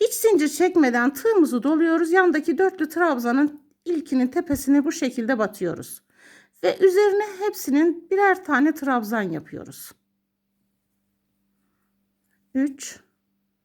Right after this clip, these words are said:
Bakın dört trabzanımı yaptım.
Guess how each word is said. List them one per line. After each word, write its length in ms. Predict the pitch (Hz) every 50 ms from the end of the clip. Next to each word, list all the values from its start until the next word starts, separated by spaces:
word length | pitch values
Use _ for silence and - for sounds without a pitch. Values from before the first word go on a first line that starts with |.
| _ _ _ _ -
Bakın 400 | 240 - - 285 294 294 - - _ _ _ _ _ _ _ _
dört 260 | 415 415 381 381 -
trabzanımı 580 | - 269 240 220 196 185 180 196 196 202 226 247
yaptım. 480 | 247 202 175 160 - - - 131 139